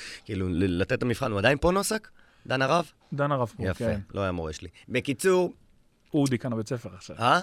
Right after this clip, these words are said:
Speaker 2: הוא דיקן הבית ספר.
Speaker 1: אה, היה מורה, אה, דן. <laughs> מה זה, דן? אין על דן, הרב. בקיצור, אמ,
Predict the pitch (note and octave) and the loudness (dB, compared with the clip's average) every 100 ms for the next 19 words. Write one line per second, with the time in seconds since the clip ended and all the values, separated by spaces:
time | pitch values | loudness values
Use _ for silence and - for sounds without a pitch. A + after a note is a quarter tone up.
0 | - D3 C#3+ B2+ C3+ A#2+ G#2+ A#2+ G#2+ D#3 | -2 -6 -4 -4 -4 -4 -4 0 6 10
1 | A3 A#3+ D#3+ G#3 A#3 E3 G3+ A3+ D#3 E3+ | 10 10 10 10 10 12 12 10 10 12
2 | A3+ B3+ - D3 D#3 - D3 G#2+ C3+ F3+ | 12 12 10 4 -2 0 -2 2 4 6
3 | D#3+ C#3+ F3 D#3 A#2 G#2 G2 A#2+ A2+ - | 4 2 0 -2 -2 -4 -4 -4 -4 -8
4 | - - B2+ B2 C#3 - F#3+ G3+ F2 - | -16 -6 -4 0 0 2 2 2 0 -8
5 | - - - _ _ - A#2 A2+ A2 | -20 -20 -20 _ _ -2 2 2 0